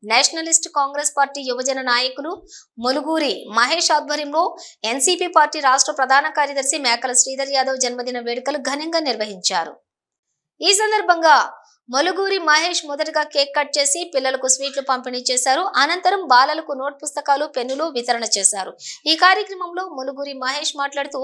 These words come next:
మేకల శ్రీధర్ యాదవ్ భవిష్యత్తులో ఉన్నత పదవులు చేపట్టాలని, ఉన్నత శిఖరాలను అధిరోహించాలని బాలల సంరక్షణ కేంద్రంలోని పిల్లలకు పుస్తకాలు, పెన్నులు పంపిణీ చేయడం జరిగిందని అన్నారు.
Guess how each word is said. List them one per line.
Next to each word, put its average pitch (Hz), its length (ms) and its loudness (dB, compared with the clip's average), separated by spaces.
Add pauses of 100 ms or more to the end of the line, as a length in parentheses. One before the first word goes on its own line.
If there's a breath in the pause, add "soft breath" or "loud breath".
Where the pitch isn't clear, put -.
(360 loud breath)
మేకల 330 360 -2
శ్రీధర్ 339 420 -4
యాదవ్ 320 280 0
భవిష్యత్తులో 285 520 -2
ఉన్నత 277 320 -6 (100)
పదవులు 285 400 -4
చేపట్టాలని, 262 600 0 (380 loud breath)
ఉన్నత 349 300 0
శిఖరాలను 339 540 2
అధిరోహించాలని 277 1000 0
బాలల 262 380 6
సంరక్షణ 277 500 -4
కేంద్రంలోని 262 640 -4 (400 loud breath)
పిల్లలకు 370 440 4
పుస్తకాలు, 294 540 0 (100)
పెన్నులు 269 300 0 (100)
పంపిణీ 277 340 2 (100)
చేయడం 269 240 0
జరిగిందని 254 500 0
అన్నారు. 214 380 2